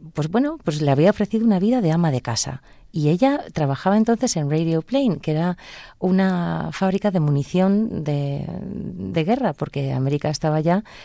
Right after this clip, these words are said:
luchando en la contienda de la Segunda Guerra Mundial. Y en mil novecientos cuarenta y cuatro vienen unos fotógrafos a la fábrica y la descubren. Ella se hace unas fotos con unas hélices,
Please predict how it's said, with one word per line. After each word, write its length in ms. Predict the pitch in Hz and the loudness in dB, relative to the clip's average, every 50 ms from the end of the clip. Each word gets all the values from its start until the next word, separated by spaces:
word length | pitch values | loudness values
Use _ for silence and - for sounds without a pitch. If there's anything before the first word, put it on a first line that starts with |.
| - - - - | -20 -20 -12 -4
luchando 460 | 147 143 147 - 151 156 156 160 170 | -2 -2 -2 0 0 0 2 2 2
en 80 | 170 | 2
la 240 | 156 143 139 135 131 - | 2 0 0 -2 -2 -2
contienda 400 | 127 131 131 131 135 143 147 147 | -2 -2 0 0 0 0 0 0
de 80 | 143 | 2
la 140 | 135 131 127 | 0 0 -2
Segunda 300 | - - 135 139 135 123 | -2 -2 0 0 0 0
Guerra 140 | 117 117 117 | 0 0 0
Mundial. 380 | 113 110 107 110 110 110 113 - - - - - - - - - - - - - | 2 2 2 0 0 -2 -4 -8 -14 -20 -20 -18 -16 -16 -16 -16 -16 -16 0 4
Y 80 | 208 | 4
en 100 | 190 196 | 6 8
mil 80 | 202 226 | 8 8
novecientos 400 | 262 277 247 - 254 226 247 - | 8 6 4 2 0 0 0 0
cuarenta 240 | - 233 220 208 233 | 0 0 0 2 0
y 60 | 226 | 0
cuatro 400 | - 254 254 254 - 240 269 359 | 2 0 0 0 0 -4 -6 -6
vienen 380 | - 143 143 135 135 143 143 147 | -6 0 2 4 4 4 4 4
unos 480 | 160 165 165 160 160 160 151 151 147 - | 4 4 2 2 2 0 0 -2 -4 -4
fotógrafos 640 | 180 160 196 185 185 180 185 - - 190 185 - 185 | -2 0 2 2 2 2 0 -2 -2 -4 -2 -2 -2
a 240 | 170 165 170 170 170 | 0 0 0 0 0
la 140 | 170 180 | -2 -4
fábrica 480 | - - 208 214 - 208 - 220 240 - - - - - - - - - - - | 0 0 0 0 0 0 0 0 -2 -2 -6 -16 -20 -20 -20 -20 -20 -20 -2 0
y 160 | 196 170 156 | 2 2 2
la 100 | 151 127 | 2 0
descubren. 640 | 123 123 - - 160 139 131 127 127 139 160 175 - _ 269 226 | -2 -2 -2 0 0 0 0 0 -2 -4 -4 -6 -8 _ _ -10
Ella 480 | - 123 131 131 135 143 143 147 151 | -8 -6 -6 -4 -4 -2 0 0 0
se 120 | 143 - 156 | 0 -2 -4
hace 120 | - 151 | -2 0
unas 160 | 151 156 160 | -2 -2 -2
fotos 340 | - - 220 214 247 240 - | 0 -2 -2 0 0 -2 -2
con 160 | - - 135 | 0 0 0
unas 300 | 135 151 151 151 147 - | 2 2 0 0 0 0
hélices, 560 | 185 185 196 196 196 - - 202 214 226 - | 2 2 2 2 0 0 -2 -2 -2 -2 -6